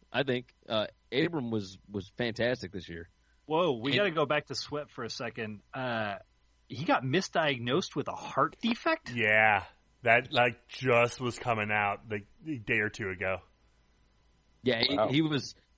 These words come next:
Speaker 1: It, it, we don't normally hear of, of a misdiagnosis, right? Like,
Speaker 2: Yeah,
Speaker 1: you,
Speaker 2: 'cause
Speaker 1: you of, of health issues and people trying to hide them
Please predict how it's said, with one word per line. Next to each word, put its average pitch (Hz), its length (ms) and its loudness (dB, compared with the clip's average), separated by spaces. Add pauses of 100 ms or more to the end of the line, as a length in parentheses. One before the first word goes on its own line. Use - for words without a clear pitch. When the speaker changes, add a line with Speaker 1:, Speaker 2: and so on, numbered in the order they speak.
(160)
Speaker 1:
It, 143 160 0 (540)
it, 147 120 -10
we 160 200 2
don't 302 260 0
normally 214 580 4
hear 170 340 2
of, 127 260 0 (220)
of 120 180 -2 (200)
a 117 100 -4
misdiagnosis, 117 1040 -2 (440)
right? 127 340 4 (680)
Like, 127 160 0
Speaker 2:
Yeah, 240 120 4
Speaker 1:
you, 208 60 0
Speaker 2:
'cause 175 160 0
Speaker 1:
you 214 120 -14 (600)
of, 135 100 -8 (460)
of 127 80 -4
health 160 240 0
issues 143 360 -4
and 117 160 -6
people 127 220 -2
trying 120 300 -4
to 104 80 -4
hide 143 360 -2
them 107 280 0